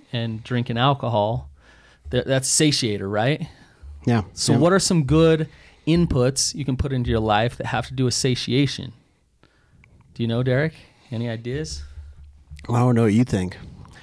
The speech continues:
Speaker 2: What you
Speaker 1: Well, it's just like, maybe you meditate. Maybe you like to, like, go swimming.
Speaker 2: Something
Speaker 1: Like,
Speaker 2: else that puts you
Speaker 1: sit,
Speaker 2: in that state.
Speaker 1: sit in a hot tub.
Speaker 2: Yeah.
Speaker 1: Like, you, you chill out,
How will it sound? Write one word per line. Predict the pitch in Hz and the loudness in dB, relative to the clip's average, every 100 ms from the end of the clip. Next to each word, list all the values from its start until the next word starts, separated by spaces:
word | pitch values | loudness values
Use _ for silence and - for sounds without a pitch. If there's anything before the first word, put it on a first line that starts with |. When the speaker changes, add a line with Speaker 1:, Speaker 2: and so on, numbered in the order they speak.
| - | -8
Speaker 2:
What | 117 233 | 0 6
you | |
Speaker 1:
Well, | 240 196 | 6 6
it's | 160 135 | 2 0
just | 156 | 2
like, | 170 156 - | 4 2 0
maybe | - 147 143 175 | -2 2 4 4
you | |
meditate. | 175 202 - 113 101 - 139 - - - - - - | 4 2 2 0 0 -4 -12 -18 -20 -20 -20 -16 -2
Maybe | 135 151 | 0 2
you | 160 | 2
like | 156 156 | 0 0
to, | 170 151 143 | 0 2 4
like, | 127 131 | 2 2
go | 143 | 0
swimming. | 131 - 143 131 101 101 | 0 -2 -4 -4 -6 0
Speaker 2:
Something | 160 147 | 4 6
Speaker 1:
Like, | 147 | 6
Speaker 2:
else | 127 | 4
that | 147 - | 2 4
puts | 151 147 - | 4 4 6
you | |
Speaker 1:
sit, | 139 | 6
Speaker 2:
in | 131 | 8
that | 135 117 | 6 4
state. | - 143 120 | 2 4 4
Speaker 1:
sit | 104 185 | 6 4
in | |
a | 190 | 4
hot | 147 147 160 | 4 4 4
tub. | 135 107 90 - - _ _ | 2 0 -2 -8 -20 _ _
Speaker 2:
Yeah. | 117 107 98 - | 0 2 0 -6
Speaker 1:
Like, | 127 127 | -2 -2
you, | 117 110 | -2 -2
you | 131 | 0
chill | 123 - - 147 131 | 0 -2 -2 0 0
out, | 127 107 - | 0 -2 -4